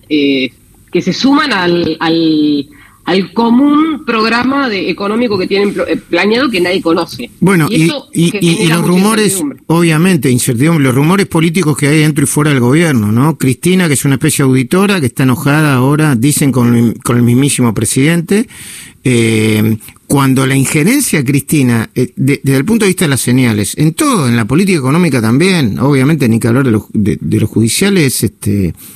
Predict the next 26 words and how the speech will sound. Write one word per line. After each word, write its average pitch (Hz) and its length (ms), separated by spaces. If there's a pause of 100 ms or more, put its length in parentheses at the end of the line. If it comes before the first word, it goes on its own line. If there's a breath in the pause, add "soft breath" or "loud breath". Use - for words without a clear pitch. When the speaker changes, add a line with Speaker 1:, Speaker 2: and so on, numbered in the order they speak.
(120)
Speaker 2:
es - 220
enorme. 110 440 (720 loud breath)
Eh, 151 180
aparece 185 400
PES 240 280
en 196 60
las 151 160
últimas 165 400
horas 226 220
diciendo: 165 320
"Las 143 140
decisiones 143 480
del 143 80
gobierno 170 240
están 156 220
orientadas 147 580 (680)
a 139 100
que 113 120
los 135 140
chacareros 170 500
se 143 120
animen 151 440 (360 loud breath)
a 127 100
vender 135 320
el 139 160
grano". 208 420